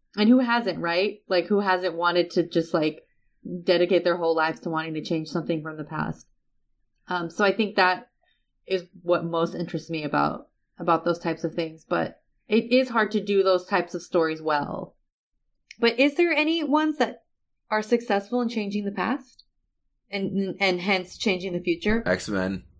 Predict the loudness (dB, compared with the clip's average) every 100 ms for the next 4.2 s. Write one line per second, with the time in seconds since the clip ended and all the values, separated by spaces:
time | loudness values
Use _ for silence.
0 | _ 0 0 -2 -6 -8 -6 -6 -6 -8
1 | -14 -18 -20 -20 -20 -20 _ -8 0 0
2 | 2 0 0 -2 -2 -2 0 0 -2 -6
3 | -6 -6 -6 -6 -6 -6 -6 -6 -4 -8
4 | -10